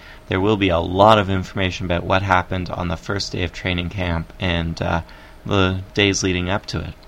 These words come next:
So, of course, a very, very exciting, um, Thursday, Friday for forty-niner fans. One of the, uh, biggest things that happened is, of course, that the forty-niners managed to get all of their draft picks in on time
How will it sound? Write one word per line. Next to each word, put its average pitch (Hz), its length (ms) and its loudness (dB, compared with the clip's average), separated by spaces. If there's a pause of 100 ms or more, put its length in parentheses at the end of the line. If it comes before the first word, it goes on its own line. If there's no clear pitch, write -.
(1300)
So, 117 160 -2
of 98 80 -4
course, 120 280 2
a 104 60 -4
very, 110 300 2
very 104 480 0
exciting, 90 600 -2 (360)
um, 87 580 0 (300)
Thursday, 92 440 -2
Friday 92 540 -2
for 98 240 -8
forty-niner 90 560 -4
fans. 101 460 -6 (580)
One 104 240 4
of 95 140 -2
the, 90 340 2
uh, 90 140 2
biggest 131 400 -2
things 98 220 -4
that 101 160 -6
happened 101 600 -6
is, 95 220 -2
of 90 100 -8
course, 95 240 -6
that - 120 -12
the - 60 -10
forty-niners 98 520 -4
managed 95 260 -4
to - 80 -14
get - 160 -2
all 123 220 2
of 127 80 -8
their 117 100 -6
draft 95 380 -4
picks - 320 -8
in 120 180 -6
on 117 400 -4
time 95 400 -2